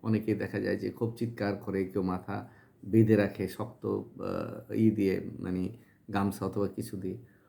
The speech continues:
অথবা দেখা যায় যে কেউ হয়তো দেখা যায় দেওয়ালেও, মানে, মাথা ঠুকে, অসহ্য ব্যথনা। এই, মানে, একবার উঠবে, একবার বসবে, একবার শোবে, মানে, পাগলের মতন হয়ে যায়। তখন এই ধরনের যদি সাইনোসাইটিসের আক্রমণ ঘন ঘন হয়,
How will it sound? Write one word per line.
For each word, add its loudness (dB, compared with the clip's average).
অথবা 2
দেখা 2
যায় 8
যে 4
কেউ 2
হয়তো 2
দেখা 2
যায় 2
দেওয়ালেও, 8
মানে, 0
মাথা -4
ঠুকে, -10
অসহ্য 6
ব্যথনা। -2
এই, 6
মানে, 0
একবার 4
উঠবে, 4
একবার 2
বসবে, 2
একবার -2
শোবে, -2
মানে, 2
পাগলের 8
মতন 0
হয়ে -4
যায়। -10
তখন 2
এই 12
ধরনের 6
যদি 6
সাইনোসাইটিসের 4
আক্রমণ 2
ঘন 2
ঘন 4
হয়, -2